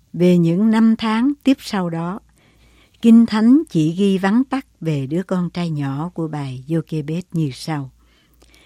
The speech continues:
"Khi đứa trẻ đã lớn khôn, người mẹ đem nó vào cho công chúa. Nàng nhận làm con và đặt tên là Môi-se,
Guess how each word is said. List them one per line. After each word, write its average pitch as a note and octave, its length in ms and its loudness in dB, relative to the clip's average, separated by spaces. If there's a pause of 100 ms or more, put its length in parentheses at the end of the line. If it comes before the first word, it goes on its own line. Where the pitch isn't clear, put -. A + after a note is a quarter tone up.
(200)
"Khi B3 200 4
đứa B3+ 140 4
trẻ E3 420 -2
đã C#3+ 340 -6
lớn F#3+ 280 0
khôn, G3 380 -2 (540)
người F3+ 260 4
mẹ D#3 420 0 (220)
đem G#3+ 360 0
nó G#3 340 -2
vào D3+ 360 -2 (140)
cho F3+ 140 -4
công E3+ 380 -2
chúa. F3 360 -4 (560)
Nàng F#3 400 2
nhận E3+ 280 2
làm E3 320 0
con G#3 380 -2 (400)
và D3+ 180 -4
đặt D#3 200 -8 (160)
tên G3+ 200 0
là D3+ 300 -4
Môi-se, D#3+ 680 -2